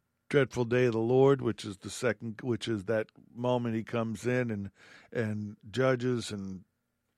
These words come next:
tears everything down, and, and, well, I believe Elijah is one of the witnesses that prophesies in Jerusalem towards the end there. Others say Jeremiah.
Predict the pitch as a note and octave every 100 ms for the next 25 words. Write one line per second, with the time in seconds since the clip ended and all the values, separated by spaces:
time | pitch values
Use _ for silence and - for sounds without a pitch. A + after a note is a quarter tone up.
0 | _ _ - C3+ B2+ A2+ C3 B2+ A#2 A#2
1 | A#2 A#2+ B2+ C3 A2 F#2 - - G#2 F#2+
2 | - _ _ - - - _ _ _ _
3 | B2+ A2+ A#2 C3 B2+ B2 A#2+ A2+ A#2 B2
4 | A2 G#2+ G#2 - - G#2 G2+ A#2 G#2+ A2+
5 | B2 - F#2+ - G2+ G2 - - _ _
6 | _ - G#2 - B2 A2 G#2+ - G#2+ G#2
7 | F2+ G2+ F#2+ G#2 A#2+ A2+ - G2 F#2 G#2
8 | G2+ E2 G#2 G#2 G#2 F2 D#2+ - _ _
9 | _ _ _ _ _ _ _ _ _ _
10 | - D#3 D#3 - D#3+ C3 D3+ D3 C#3+ D3
11 | B2+